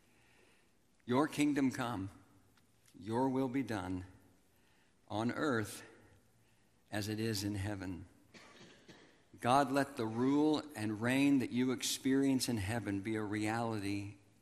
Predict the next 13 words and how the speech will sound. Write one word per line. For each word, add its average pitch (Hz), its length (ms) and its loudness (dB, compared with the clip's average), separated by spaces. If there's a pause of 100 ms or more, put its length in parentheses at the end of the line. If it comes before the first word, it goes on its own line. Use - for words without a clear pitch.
in 120 240 2
this 113 260 -2
world, 113 440 -2
first 147 380 0
and 110 100 -2
foremost 120 460 0
in 113 100 0
my 113 200 0
life 147 640 -6 (1300)
and 104 120 -4
in 143 140 6
my 131 180 4
family 165 760 -2